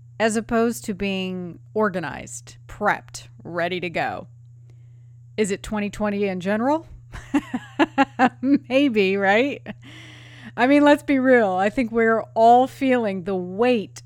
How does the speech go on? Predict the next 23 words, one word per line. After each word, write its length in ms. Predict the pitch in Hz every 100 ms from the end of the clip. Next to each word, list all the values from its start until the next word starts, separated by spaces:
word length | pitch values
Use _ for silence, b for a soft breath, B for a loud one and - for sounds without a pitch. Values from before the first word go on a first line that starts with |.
| 202
of 160 | 180
this 300 | 175 196 -
year. 420 | 196 196 156 139 - - - - -
Am 120 | 151 170
I 60 |
right? 420 | 170 196 220 220 - - - - - -
Like, 220 | 175 165
twenty 320 | - 247 226 160
twenty, 440 | - 202 156 156 -
whew. 320 | 311 311 175 - B B B B B B B B B - -
It's, 260 | - 214
I 160 | - 214
think 220 | 233 240
it's 100 | 254
gonna 200 | - 202
become 280 | 180 - 190
a 60 |
thing 520 | - 247 254 165 143 160
where 140 | 180
we're 80 | 185
gonna 220 | 190 185
be 160 | 190 190
like, 340 | 180 175 -